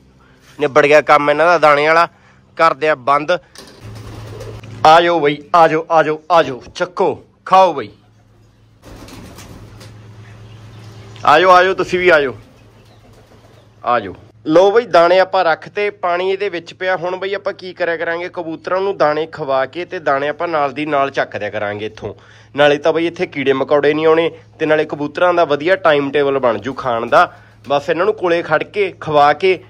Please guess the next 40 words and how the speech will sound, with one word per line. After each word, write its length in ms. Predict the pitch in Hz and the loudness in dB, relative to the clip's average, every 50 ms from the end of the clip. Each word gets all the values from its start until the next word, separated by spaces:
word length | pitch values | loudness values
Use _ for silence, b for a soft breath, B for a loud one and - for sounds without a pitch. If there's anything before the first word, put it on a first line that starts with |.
| b _ - | b _ -12
ਫੀਡਰ 280 | - 175 165 - - | -10 -6 -2 -2 -2
ਚੱਕ 260 | - - 175 - - 139 | 0 0 -2 -2 -2 -4
ਲਿਆ 140 | 123 113 | -4 -4
ਕਰਾਂਗੇ 260 | 98 113 110 110 110 110 | -2 -2 -2 -2 -2 -4
ਉਹਦੀ। 280 | 110 110 104 113 104 - - - - - - - - - - - | -6 -6 -6 -8 -10 -12 -14 -20 -20 -20 -20 -20 -20 -20 -10 -4
ਤੇ 60 | - | -2
ਉਸ 120 | - 143 147 | 0 0 0
ਤੋਂ 100 | 151 139 | 2 4
ਬਾਅਦ 360 | 139 139 151 160 180 170 b b b b b b b b | 6 6 6 6 2 0 b b b b b b b b
ਜਿਹੜੇ 380 | 143 131 123 131 151 151 175 | -16 -4 0 4 4 6 6
ਵੀ 140 | 175 196 190 | 6 4 4
ਸਵੇਰੇ 340 | 190 - 160 151 151 156 156 | 4 4 4 4 4 4 2
ਸ਼ਾਮ 300 | - - 156 147 143 143 | 2 4 4 4 4 4
ਦੋ 120 | 151 151 | 2 2
ਟਾਈਮ 220 | 151 156 151 151 147 | 4 4 4 4 2
ਰੱਖਣਾ, 300 | 139 143 - 160 165 175 | 0 0 2 2 2 4
ਦੋਨੇ 240 | 151 151 156 175 | 4 2 2 2
ਟਾਈਮ 220 | 185 185 170 170 165 - | 2 2 2 0 0 0
ਐਂ 140 | 175 175 180 180 | 2 2 2 2
ਕਰਿਆ 200 | 185 151 127 107 | 2 2 2 2
ਕਰਾਂਗੇ। 400 | 101 107 101 98 95 92 87 - - - - - | 0 -2 -4 -6 -6 -8 -12 -16 -18 -18 -2 2
ਤੇ 100 | 202 202 | 4 6
ਮਿੱਤਰੋ 340 | 208 202 202 202 240 240 240 | 6 6 6 6 6 6 4
ਇੱਕ 160 | 220 226 233 | 4 2 -2
ਤੁਹਾਨੂੰ 300 | 220 202 220 220 220 214 | 0 2 4 6 6 6
ਬਈ 100 | 226 233 | 4 4
ਗੁੱਡ 220 | 196 190 196 190 | 4 2 0 0
ਨਿਊਜ਼ 240 | 196 208 202 196 165 | 0 -2 -2 -2 -2
ਹੋਰ 200 | 180 175 175 175 | -4 -6 -6 -6
ਦੇਣੀ 240 | 165 180 180 175 185 | -6 -6 -6 -6 -8
ਸੀ 120 | 180 190 | -8 -10
ਬਈ, 180 | 202 202 214 226 | -10 -12 -12 -12
ਜਿਹੜੀ 400 | 175 156 165 165 170 190 214 220 | -10 -10 -8 -8 -8 -8 -6 -6
ਆਪਣੀ 320 | 208 190 - - 196 196 | -6 -6 -6 -8 -8 -6
ਆਹ 120 | 202 202 214 | -4 -4 -4
ਲਾਲ 400 | 214 202 170 160 160 160 160 165 | -4 -4 -2 0 0 0 0 -2
ਜੀ 160 | 143 165 175 | -4 -8 -10
ਕਬੂਤਰੀ 480 | 170 180 160 160 165 165 165 190 196 196 | -10 -8 -6 -6 -6 -6 -6 -8 -6 -4
ਆ 180 | 190 175 185 | -4 -2 -2
ਹਨਾ, 180 | 196 233 254 | -2 -2 -2